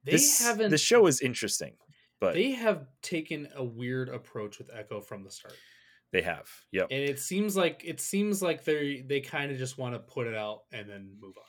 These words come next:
Speaker 2: They really do, because it's technically under the Marvel Spotlight series banner now, which is basically Marvel's way of saying, like, "Hey, don't think too hard about how this fits into the M C U. This
Speaker 1: Right.
Speaker 2: show is its own thing,"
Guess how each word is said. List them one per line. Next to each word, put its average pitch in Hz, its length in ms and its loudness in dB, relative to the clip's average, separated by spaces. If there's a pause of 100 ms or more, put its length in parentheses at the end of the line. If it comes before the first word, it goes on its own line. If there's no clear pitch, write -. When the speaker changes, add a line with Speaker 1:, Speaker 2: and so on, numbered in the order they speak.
(140)
Speaker 2:
They 131 180 10
really 190 260 10
do, 151 240 4
because 123 320 4
it's - 260 2
technically 143 680 0
under 110 320 2
the 101 360 4
Marvel 107 340 2
Spotlight 98 840 2 (160)
series 85 720 -2 (140)
banner 85 320 0
now, 78 280 -6
which 95 200 0
is 107 160 0
basically 131 760 4
Marvel's 117 360 2
way 117 120 4
of 104 100 4
saying, 101 300 0
like, 92 240 0
"Hey, 92 320 4 (400)
don't 127 260 2
think 117 280 -2
too 113 180 0
hard 98 240 6
about 90 220 2
how 98 120 2
this 90 200 0
fits - 260 -4
into 85 160 -6
the 82 160 -6
M 78 120 -8
C - 160 -4
U. 69 120 -14 (320)
This 98 480 2
Speaker 1:
Right. - 100 4
Speaker 2:
show 110 500 8
is 98 360 2 (420)
its 107 220 -2
own 95 180 -2
thing," 85 380 -6